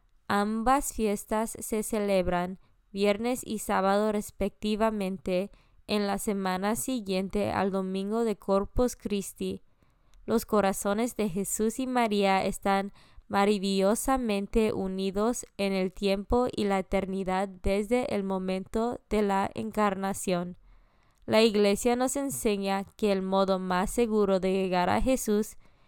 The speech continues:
es por medio de María. Por eso nos consagramos al corazón de Jesús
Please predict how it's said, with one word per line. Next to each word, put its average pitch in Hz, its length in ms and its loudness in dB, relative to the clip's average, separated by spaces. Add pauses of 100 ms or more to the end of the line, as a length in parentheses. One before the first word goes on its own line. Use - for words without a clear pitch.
(180)
es 269 160 0
por 294 180 6
medio 247 380 6
de 208 100 4
María. 208 560 0 (640)
Por 226 220 4
eso 196 340 2
nos 233 220 -2
consagramos 202 800 2
al 185 180 -2
corazón 196 540 0
de 226 100 0
Jesús 226 540 2